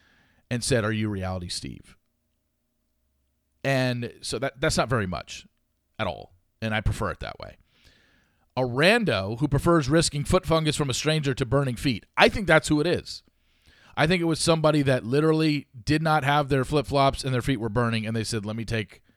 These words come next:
uh, a pair." But as I said, I brought a very good pair down there. These are seventy-five dollar flip-flops from Olokai, and they're awesome. Favorite flip-flops ever.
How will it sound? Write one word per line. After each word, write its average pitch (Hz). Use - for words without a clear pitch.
uh, 104
a 104
pair." 107
But 143
as 156
I 143
said, 180
I -
brought 185
a 160
very 151
good 123
pair 139
down 82
there. 57
These 143
are 123
seventy-five 156
dollar 123
flip-flops 110
from 101
Olokai, 85
and 113
they're 110
awesome. 107
Favorite 143
flip-flops 120
ever. 139